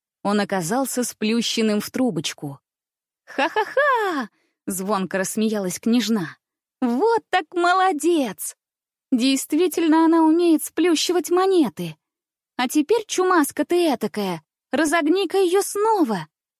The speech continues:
Обратилась она снова к негритянке, и так как та не поняла её, то Аля жестами и движениями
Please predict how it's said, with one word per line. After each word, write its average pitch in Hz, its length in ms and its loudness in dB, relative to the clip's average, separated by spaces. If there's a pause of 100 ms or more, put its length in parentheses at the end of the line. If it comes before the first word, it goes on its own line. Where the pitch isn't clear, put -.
(220)
Обратилась 196 640 -2
она 226 140 0
снова 233 320 -2
к - 80 -12
негритянке, 220 760 -2 (320)
и 233 100 0
так 269 280 -4
как 247 180 -4
та 262 140 0
не 233 140 0
поняла 262 420 2
её, 196 320 0
то 277 160 -2
Аля 302 260 2
жестами 240 540 0
и 220 40 2
движениями 285 720 2